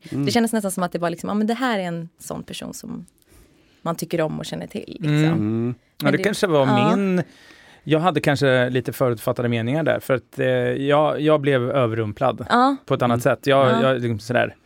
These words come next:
Speaker 1: Mm.
Speaker 3: Jag förväntar mig kanske inte att han skulle vara liksom, eh, kanske hård och tuff, men att,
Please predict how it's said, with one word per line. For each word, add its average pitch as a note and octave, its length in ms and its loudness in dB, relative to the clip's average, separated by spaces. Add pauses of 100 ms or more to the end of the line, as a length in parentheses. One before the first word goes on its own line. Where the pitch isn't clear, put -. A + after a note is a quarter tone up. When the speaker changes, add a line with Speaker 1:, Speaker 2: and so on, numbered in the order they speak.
Speaker 1:
Mm. A#2+ 140 -4 (240)
Speaker 3:
Jag C#3+ 120 4
förväntar D#3 360 4
mig C#3+ 100 2
kanske D3+ 240 2
inte C3+ 160 0
att B2 80 0
han F3 160 0
skulle D#3 240 0
vara B2 540 2
liksom, A#2 760 -4 (720)
eh, - 420 -12 (180)
kanske C3+ 240 -4
hård C3 220 0
och B2+ 60 -4
tuff, - 280 -2
men C3+ 120 2
att, B2+ 160 -2